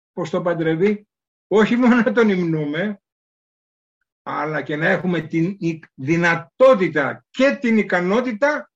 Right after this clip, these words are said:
να ανταποκριθούμε σε αυτή την υμνολόγηση.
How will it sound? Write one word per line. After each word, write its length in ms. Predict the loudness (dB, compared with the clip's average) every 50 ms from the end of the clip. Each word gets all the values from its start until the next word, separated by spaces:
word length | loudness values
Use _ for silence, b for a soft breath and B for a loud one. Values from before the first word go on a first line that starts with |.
| _ _
να 140 | -4 -2 -2
ανταποκριθούμε 1000 | 0 0 0 0 0 -2 -6 -6 -6 -8 -8 -6 -4 -4 -2 -2 -2 -4 -6 _ _
σε 160 | _ _ -10 -8
αυτή 260 | -6 -4 -6 -6 -4
την 180 | -4 -2 -2
υμνολόγηση. 760 | -2 -2 -2 -2 -2 0 0 0 0 -2 -4 -10 -14 -20 _